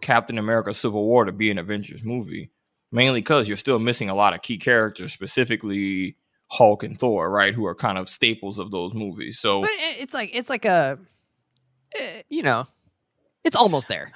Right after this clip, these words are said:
Speaker 1: I don't consider it an Avengers movie only 'cause there, there's no them teaming up against, like, a common major foe. It's its own internal conflict. So
Speaker 2: Okay.
Speaker 1: then you have Avengers one, Avengers two, then you have Infinity War. Actually, I was looking up last night the gaps between those movies.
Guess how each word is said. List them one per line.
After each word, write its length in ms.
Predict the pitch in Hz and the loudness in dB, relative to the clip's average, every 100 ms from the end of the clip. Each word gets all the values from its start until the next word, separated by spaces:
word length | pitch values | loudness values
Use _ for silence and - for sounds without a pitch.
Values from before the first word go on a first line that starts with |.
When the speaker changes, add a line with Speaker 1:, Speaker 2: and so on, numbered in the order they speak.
| - - | -4 4
Speaker 1:
I 140 | 143 | 8
don't 120 | 190 | 8
consider 360 | 202 190 202 185 | 6 2 4 4
it 40 | |
an 100 | 185 | 2
Avengers 320 | 180 180 180 180 | 2 2 2 4
movie 220 | 185 165 | 4 4
only 240 | 127 123 | 2 2
'cause 240 | 117 120 104 | 2 0 2
there, 420 | 117 117 120 120 | 2 2 -2 -2
there's 240 | 113 123 | -2 0
no 180 | 123 120 | 2 0
them 260 | 107 113 107 | 0 -2 -4
teaming 480 | - 143 117 110 110 | 2 2 2 0 0
up 160 | 107 | 0
against, 340 | 107 101 101 101 | -2 -4 -4 -4
like, 140 | 98 | -6
a 60 | 92 | -6
common 720 | - 139 110 107 104 101 104 | -2 2 2 2 0 -2 -2
major 380 | 104 104 98 95 | 0 -2 -2 -6
foe. 360 | - 117 104 | 2 4 4
It's 140 | 98 104 | 2 -2
its 160 | 110 - | -4 -2
own 300 | 117 113 107 | -2 -2 -4
internal 460 | 101 104 127 110 117 | -6 -2 0 0 -2
conflict. 640 | 143 123 127 139 131 127 - _ - | -2 -2 0 4 4 2 -8 _ -4
So 120 | 120 | 0
Speaker 2:
Okay. 80 | 117 | 6
Speaker 1:
then 340 | 147 131 - _ _ | 6 4 -2 _ _
you 100 | 123 | 2
have 100 | 120 104 | 2 4
Avengers 360 | 120 175 180 | 2 4 2
one, 240 | 156 147 143 | 2 2 2
Avengers 400 | 104 135 139 135 | 0 0 0 -2
two, 360 | - 120 117 101 | 0 0 0 2
then 160 | 135 | 4
you 80 | 160 | 6
have 140 | 135 110 | 4 2
Infinity 420 | 107 156 143 104 | 0 -2 0 -2
War. 320 | 98 101 95 - | 0 0 0 2
Actually, 300 | 127 143 127 | 2 2 0
I 40 | |
was 120 | 131 | 0
looking 240 | 113 151 131 | 0 -2 -2
up 120 | 107 | -2
last 260 | 110 107 - | -2 -4 -4
night 160 | 110 | -6
the 80 | - | -8
gaps 300 | 104 113 110 | -10 -10 -10
between 260 | 104 - 104 | -10 -6 -4
those 160 | 101 | -4
movies. 480 | 104 107 120 135 147 | -6 -4 0 -2 -2